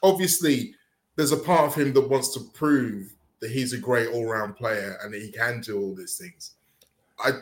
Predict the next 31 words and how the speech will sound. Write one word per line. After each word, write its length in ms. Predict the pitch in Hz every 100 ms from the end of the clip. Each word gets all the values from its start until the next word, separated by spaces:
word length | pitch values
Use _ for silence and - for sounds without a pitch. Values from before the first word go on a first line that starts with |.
| - -
I 160 | 143
also 240 | 175 170 170
think 240 | 170 156
it 100 | 131
helps 300 | 143 139 -
that 220 | 131 110
we've 160 | 123 123
got 180 | 120 101
so 220 | 123 123
many 120 | 120
other 160 | 113 110
great 220 | 104 101
forwards. 600 | 113 104 95 - - _ -
So 400 | - - 117 110 - _
when 140 | 123 127
you've 120 | 127
got 160 | 139 -
people 320 | 139 123 123
who 140 | 117
are 200 | 117 113 113 - - 117
likely 420 | 120 123 123 123 110
to 120 | 110
score 360 | - 127 110 104
when 120 | 110
you 80 | 98
give 140 | 107
them 120 | 107
good 140 | 104 98
chances, 560 | 110 104 98 92 - - _ 117
then 120 | 110
your, 220 | 107 104